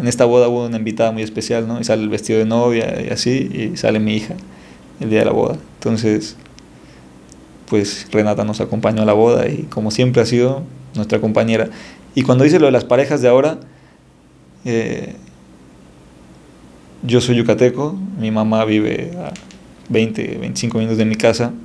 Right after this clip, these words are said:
y en siete años, si le he dejado a mi hija para que duerma ahí con ella un fin de semana, si fueron cinco ocasiones, es mucho.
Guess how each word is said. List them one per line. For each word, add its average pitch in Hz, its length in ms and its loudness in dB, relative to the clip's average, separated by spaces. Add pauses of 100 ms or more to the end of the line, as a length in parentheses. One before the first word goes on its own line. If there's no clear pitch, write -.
(1400)
y 180 600 -2 (1200)
en 107 140 0
siete 127 320 4
años, 127 560 -4 (100)
si - 240 -8
le 117 120 2
he - 20 6
dejado 117 300 2
a 113 40 -2
mi 117 140 -4
hija - 380 -6 (840)
para 113 160 0
que 117 100 2
duerma 117 280 4
ahí 113 80 0
con 113 180 -2
ella 113 160 2
un 110 80 -2
fin 117 100 0
de 110 80 -2
semana, 117 500 -2
si - 120 -6
fueron - 480 -2 (2250)
cinco 117 420 -2
ocasiones, 120 460 -4
es 110 80 -2
mucho. 107 320 -4